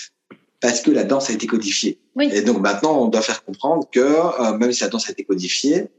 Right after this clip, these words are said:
Speaker 1: toute personne peut danser. Et donc voilà, mais si maintenant, euh, c'est, c'est, c'est, et après, je pense qu'indirectement,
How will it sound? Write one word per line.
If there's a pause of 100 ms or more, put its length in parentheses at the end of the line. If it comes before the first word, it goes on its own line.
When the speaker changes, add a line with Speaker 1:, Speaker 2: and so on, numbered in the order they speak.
(300)
Speaker 1:
toute
personne
peut
danser. (1300)
Et
donc
voilà,
mais
si
maintenant,
euh,
c'est,
c'est,
c'est,
et
après,
je
pense
qu'indirectement,